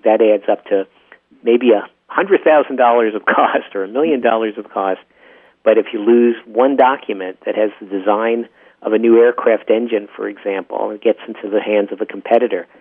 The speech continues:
or a nation-sponsored competitor like China, that's, like, billions of dollars of cost. I don't think people think of data as having real m-, serious monetary impacts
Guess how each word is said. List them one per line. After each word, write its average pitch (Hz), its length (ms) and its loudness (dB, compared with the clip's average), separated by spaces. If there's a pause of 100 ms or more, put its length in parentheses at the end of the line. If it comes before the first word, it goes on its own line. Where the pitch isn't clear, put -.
(300)
or 107 140 2
a 104 40 2
nation-sponsored 113 1000 -2
competitor 98 520 -4
like 95 280 -2
China, 110 440 -2 (440)
that's, 107 200 -2
like, 107 180 0 (120)
billions 120 400 2
of 92 140 -10
dollars 98 400 -4
of - 120 -14
cost. - 340 -16 (120)
I 110 120 -6
don't 143 180 -4
think 160 180 -6
people 139 280 -4 (120)
think 143 200 -8
of 107 220 -4
data 123 440 2 (340)
as 107 140 -10
having 107 400 -2
real 113 240 2
m-, 110 200 -8 (460)
serious 120 380 2 (680)
monetary 110 640 -2
impacts 104 420 -6